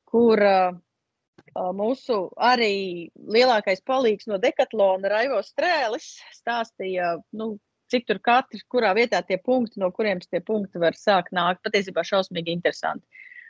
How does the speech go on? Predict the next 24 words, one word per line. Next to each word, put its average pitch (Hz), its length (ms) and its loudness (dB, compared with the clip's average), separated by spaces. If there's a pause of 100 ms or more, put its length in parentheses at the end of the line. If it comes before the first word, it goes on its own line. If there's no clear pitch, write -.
(260)
Vienkārši 202 480 4
interesanti. 151 560 -4 (600)
Ā, 254 280 4 (320)
es 240 160 -8
vēl, 277 240 -4
ko 320 140 -2
es - 100 -6
vēl 240 160 0
aizmirsu? 254 320 -2
Purnā 285 320 -2
Muiža 262 420 -2
gādāja 208 920 2 (920)
iespēju 196 640 2
viņiem 196 280 -4
aizbraukt 185 640 0
uz 180 160 -6
veikalu, 294 560 2
mazliet 359 400 -4
iepirkties, 285 640 -2 (160)
ā, 220 140 2 (680)
Latvijā 226 460 2
mednieku 208 400 -2
veikalā. 208 480 2 (1160)
Ā, 196 120 6